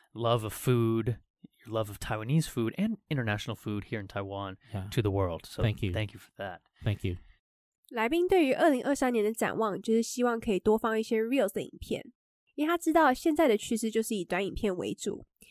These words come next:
Speaker 3: 像他今年想要做一个系列，就是Chef's Profile，也就是主厨的档案。那刚Brian有提到，因为他通常会是第一位观众，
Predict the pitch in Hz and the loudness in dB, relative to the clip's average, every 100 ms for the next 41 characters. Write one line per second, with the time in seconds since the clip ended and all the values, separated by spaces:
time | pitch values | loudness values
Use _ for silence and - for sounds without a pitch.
0 | _ - 262 254 - 269 233 220 185 185 | _ -6 -2 -2 -2 -2 0 0 -2 0
1 | - 208 190 - 233 196 180 196 196 - | 2 2 0 -4 -2 0 -2 -2 -2 0
2 | 233 269 - - 196 202 190 - - - | 0 0 -2 0 0 0 -2 -4 -6 -4
3 | 170 214 - 180 - 156 170 - - 170 | 0 0 -2 -8 -6 -6 -6 -6 -6 -8
4 | - - _ _ _ _ _ - 339 247 | -10 -18 _ _ _ _ _ -8 -4 -2
5 | 233 294 320 202 - 196 208 185 190 214 | 2 2 4 2 -2 -2 0 0 -2 -4
6 | 220 226 247 240 185 202 208 202 214 208 | -4 -2 -2 -2 -2 -2 -2 -2 -2 0
7 | 202 190 196 202 226 | -2 0 -4 -2 -4